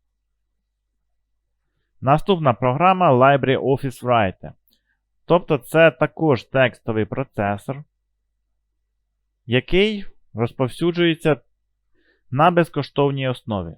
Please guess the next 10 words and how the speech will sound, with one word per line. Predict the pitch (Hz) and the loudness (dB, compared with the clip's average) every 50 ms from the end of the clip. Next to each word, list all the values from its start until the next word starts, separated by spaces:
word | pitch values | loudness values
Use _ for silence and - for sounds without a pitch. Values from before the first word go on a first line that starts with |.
| 117 107 | -16 -8
Можемо | 117 135 139 127 131 127 117 107 | -2 -2 0 0 0 -4 -4 -6
зайти | 104 123 135 139 139 - - 143 120 | -4 -2 -2 -2 -4 -4 -2 -2 -2
на | 107 110 110 | -2 -2 -4
сайт | 107 - 127 113 104 95 - | -4 -2 0 0 0 -2 -2
LibreOffice | 107 113 110 101 107 113 113 120 110 139 127 - - 110 - | -2 0 0 0 0 -2 -4 -2 -2 -2 -2 -4 -8 -12 -10
O | 90 127 135 | -6 -4 -4
R | 135 - | -4 -4
G | 139 143 - 185 | -8 -10 -10 -10
і | 208 - 139 151 143 | -8 -8 -8 -8 -2
завантажити | 131 135 117 120 123 117 - - 143 156 165 151 147 - - 139 135 117 | -2 0 2 2 0 -2 0 0 2 2 2 0 -4 -6 -4 -4 -4 -4